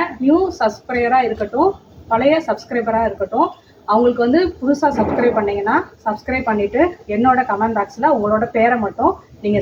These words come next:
சென்ட் பண்ணிருங்க. முன்னாடியே சப்ஸ்கிரைப் பண்ணிருந்தீங்க அப்படின்னா, என்னோட கமெண்ட் பாக்ஸ்ல உங்க பேரை மட்டும் எழுதி எனக்கு WhatsApp-ல சென்ட் பண்ணுங்க, அல்லது கமெண்ட் பாக்ஸ்ல அனுப்புங்க. அனுப்புன உடனே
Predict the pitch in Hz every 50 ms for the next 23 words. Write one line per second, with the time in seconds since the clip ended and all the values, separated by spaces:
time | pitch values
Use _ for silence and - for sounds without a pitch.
0 | - 220 214 233 240 247 226 214 196 196 196 208 269 381 392 - - - - -
1 | - - - - - - - - - 226 247 262 269 302 311 294 302 302 320 359
2 | 339 - 233 220 - - - 277 277 233 214 220 240 240 226 220 208 220 - -
3 | - - 202 202 202 220 294 381 381 - - - - 226 233 269 277 262 254 -
4 | 214 208 226 247 247 226 196 190 - - 233 302 339 262 220 214 214 - - 269
5 | 285 302 320 269 247 226 240 247 220 202 196 196 214 294 370 415 - - - -
6 | - 202 208 202 - 269 277 220 202 220 - - 247 - 247 247 - 190 190 190
7 | 214 202 196 196 208 247 339 349 - - - - - 220 214 220 214 214 - 208
8 | 208 226 247 247 220 202 196 - - 214 233 294 285 185 196 202 - 190 196 214
9 | 277 359 349 - - - - - - 202 226 269 311 - 262 254 233 220 220 247
10 | 294